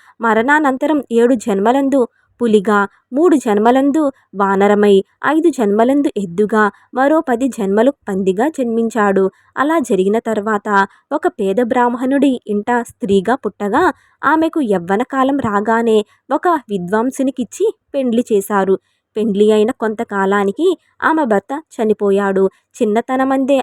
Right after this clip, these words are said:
ఆమెకు అన్ని కష్టాలు రావడంతో ఆమె తల్లిదండ్రులు, బంధువులు చాలా దుఃఖించారు.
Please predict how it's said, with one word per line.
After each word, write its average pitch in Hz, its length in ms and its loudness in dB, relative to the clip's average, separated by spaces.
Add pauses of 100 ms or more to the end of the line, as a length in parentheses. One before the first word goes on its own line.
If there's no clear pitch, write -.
ఆమెకు 269 500 0
అన్ని 190 240 -2
కష్టాలు 240 560 -2
రావడంతో 202 720 -2 (280)
ఆమె 311 220 0
తల్లిదండ్రులు, 208 800 0 (260)
బంధువులు 208 540 2
చాలా 226 420 0
దుఃఖించారు. 208 800 -2